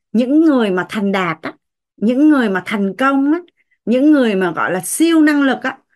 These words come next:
có phải là họ đang hay có cái tính này không cả nhà? Nhân danh cái gọi là tình yêu thương, và áp đặt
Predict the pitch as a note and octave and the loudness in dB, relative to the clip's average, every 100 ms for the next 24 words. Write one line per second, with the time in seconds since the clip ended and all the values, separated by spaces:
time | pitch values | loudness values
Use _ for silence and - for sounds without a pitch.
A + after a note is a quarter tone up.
0 | _ - C#4 F3 F3 G#3 - A#3+ A3+ C4+ | _ -6 -2 -4 -4 -6 -4 -6 -4 -4
1 | A3+ B3+ D4 C4 B3+ D4+ B3 F3+ G3 F#3 | -2 -4 -4 0 2 2 2 -2 -4 -4
2 | E3+ E3 D#3+ _ _ _ _ _ _ _ | -4 -4 -8 _ _ _ _ _ _ _
3 | _ _ _ _ _ _ _ _ _ _ | _ _ _ _ _ _ _ _ _ _
4 | _ - B3+ D4 C#4 C#4 C#4 C4 A#3+ C4+ | _ -2 2 4 4 2 0 -2 -4 -12
5 | C4+ _ - B3 D4 C#4 F#2 D#3 F3+ - | -20 _ -4 -2 0 -2 -2 -4 -6 -2
6 | G3+ G3+ A#3 B3+ B3+ B3+ B3 A3 G#3 _ | -2 0 0 0 2 2 2 -2 -8 _
7 | _ _ _ _ - _ - E3+ G3 F#3+ | _ _ _ _ -20 _ -10 -4 -2 -2
8 | G#3+ A#3+ A3+ _ _ _ - D4 G4 - | -2 -4 -8 _ _ _ -6 -4 -4 -4
9 | C4 - | -4 -4